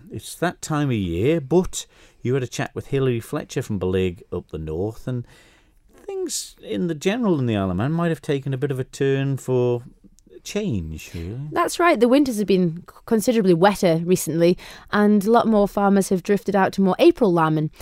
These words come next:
Speaker 2: So I went along to see Hilary to see why they still do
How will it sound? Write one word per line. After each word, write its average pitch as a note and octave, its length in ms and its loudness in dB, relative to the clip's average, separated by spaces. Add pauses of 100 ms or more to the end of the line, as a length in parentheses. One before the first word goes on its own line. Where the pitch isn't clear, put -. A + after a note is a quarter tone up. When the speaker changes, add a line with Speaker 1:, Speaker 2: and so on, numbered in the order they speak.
(200)
Speaker 2:
So - 180 -2
I B3 40 6
went B3 240 2
along E3+ 200 0
to E3+ 60 -8
see E3+ 140 -6
Hilary D3+ 300 -2
to F#3 120 -6
see G3+ 200 0
why G3+ 260 6
they A3 180 4
still G#3 300 0
do A3 420 0